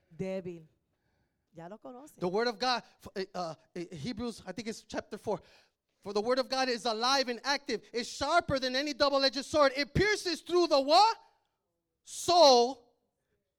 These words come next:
Speaker 2: There's a line there.
Speaker 1: That's a lot to translate.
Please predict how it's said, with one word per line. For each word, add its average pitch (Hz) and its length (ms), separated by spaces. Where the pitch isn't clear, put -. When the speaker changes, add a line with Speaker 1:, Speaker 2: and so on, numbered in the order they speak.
Speaker 2:
There's 220 200
a 233 100
line 254 460
there. 185 340
Speaker 1:
That's - 100
a 190 60
lot 175 180
to 170 160
translate. 156 400